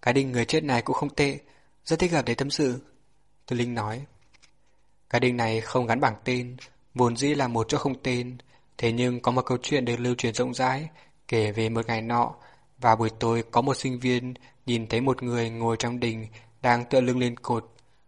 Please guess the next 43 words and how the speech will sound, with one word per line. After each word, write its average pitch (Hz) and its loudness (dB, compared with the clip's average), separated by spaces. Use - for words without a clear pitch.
cứ 120 2
tưởng 123 2
là 110 0
giáo 110 4
viên 127 0
nên 123 0
đến 117 -2
chào 120 0
hỏi, 110 0
thế 120 0
nhưng 123 0
hóa 113 2
ra 123 2
là 117 2
thi 123 -2
thể 107 0
trong 120 -2
tòa 117 2
nhà 110 0
giải 104 0
phẫu 135 -2
bị 131 2
mất 131 -2
tích 156 -2
mấy 123 0
ngày 135 -2
trước. - -4
Thế 120 0
là 127 2
cái 117 -2
đình 120 -4
này 107 -4
bị 131 -2
đám 117 0
sinh 123 -6
viên 123 -4
ngầm 117 0
đặt 110 0
cho 120 2
cái 110 0
tên 127 -2
người 120 -2
chết. 156 -4